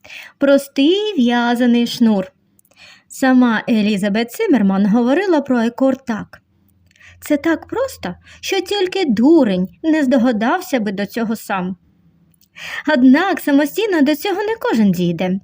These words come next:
тож і користуємося винаходом великої, без перебільшення, в'язальниці. Айкорд обв'язують край виробу шарфів, пледів, плечики жакетів, будь-то шапочка або пінетки.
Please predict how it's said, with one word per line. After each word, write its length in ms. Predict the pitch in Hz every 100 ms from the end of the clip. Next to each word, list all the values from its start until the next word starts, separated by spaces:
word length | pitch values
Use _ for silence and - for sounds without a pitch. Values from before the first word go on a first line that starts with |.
| _
тож 340 | 381 480 - - _ -
і 120 | 480
користуємося 800 | 294 254 - 247 233 220 220 202
винаходом 720 | 180 330 339 - 196 190 196
великої, 680 | 370 294 226 285 254 202 196
без 440 | 180 214 339 359
перебільшення, 920 | - 277 220 185 208 196 - 196 190 185 - - -
в'язальниці. 1080 | 254 233 214 220 220 202 175 185 - - - _ _ _ _ - - - -
Айкорд 580 | 254 262 262 381 440 -
обв'язують 760 | 233 208 233 294 302 349 349 - - -
край 440 | 240 233 254 -
виробу 680 | 247 220 214 214 233 226 240 -
шарфів, 680 | - 427 381 - 220 233 226
пледів, 640 | - 240 240 233 208 220 - - - - 254
плечики 480 | 339 392 - 269 302
жакетів, 720 | 415 403 247 226 214 226 196 190 196
будь-то 720 | 233 294 285 233 - - 214
шапочка 840 | 202 - 226 226 190 175 - - -
або 260 | 226 262
пінетки. 760 | 262 302 247 214 214 - -